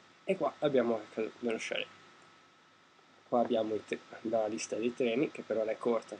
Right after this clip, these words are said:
ma verrà presto allungata, e posso fa-, farvi vedere i viaggi che posso, che percorrono.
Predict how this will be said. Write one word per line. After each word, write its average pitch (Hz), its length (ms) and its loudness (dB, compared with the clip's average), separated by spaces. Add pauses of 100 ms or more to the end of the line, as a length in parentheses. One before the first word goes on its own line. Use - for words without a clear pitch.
ma 104 80 -16 (140)
verrà 113 180 -4
presto - 380 -6
allungata, 110 520 0 (800)
e 131 140 -8
posso 123 320 -4
fa-, 120 140 -6
farvi 127 500 -4
vedere 120 400 0 (840)
i 127 80 -2
viaggi 107 380 -4
che 113 120 -8
posso, - 260 -8 (140)
che - 100 -6
percorrono. - 680 -2